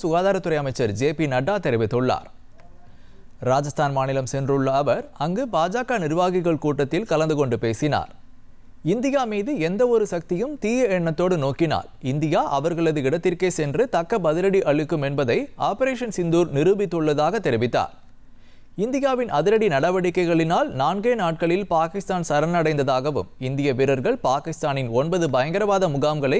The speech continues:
இருபத்தி இரண்டு நிமிடங்களில் தாக்கி அழித்ததாகவும் அவர் குறிப்பிட்டார்.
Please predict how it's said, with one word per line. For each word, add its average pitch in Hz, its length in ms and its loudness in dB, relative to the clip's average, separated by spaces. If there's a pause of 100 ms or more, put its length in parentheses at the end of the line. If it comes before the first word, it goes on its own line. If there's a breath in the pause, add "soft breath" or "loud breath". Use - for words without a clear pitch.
இருபத்தி 202 420 2
இரண்டு 170 260 2
நிமிடங்களில் 156 600 2
தாக்கி 160 340 0
அழித்ததாகவும் 147 760 2
அவர் 143 320 2
குறிப்பிட்டார். 120 520 0